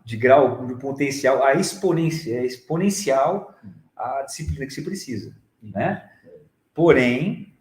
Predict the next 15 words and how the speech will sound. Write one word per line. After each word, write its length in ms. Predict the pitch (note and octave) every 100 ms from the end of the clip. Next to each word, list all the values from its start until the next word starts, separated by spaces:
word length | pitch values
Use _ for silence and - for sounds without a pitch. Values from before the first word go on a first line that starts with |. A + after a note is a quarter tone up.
| _ _ _
dito 440 | G#2+ C3+ - G#3+
isso, 440 | C3+ D3+ - A#3 - _ _ -
eu 100 | A2
quero 180 | A#2+ B2
dizer 140 | C3
pra 140 | C3+ D3+
vocês 500 | F#3+ - B2 B2 -
que 280 | F3 G3
a 60 | C#3+
disciplina 580 | C#3 - - A#2 B2+ C3
básica 580 | A#2 A#2 B2 B2+ - -
pra 200 | C3+ C3+
atividade 500 | - A2+ A2+ A2 A2
física 360 | - G#2+ - G2+
rotineira, 1000 | - E3+ A3+ - D#3+ A2 G#2+ A2+ F#3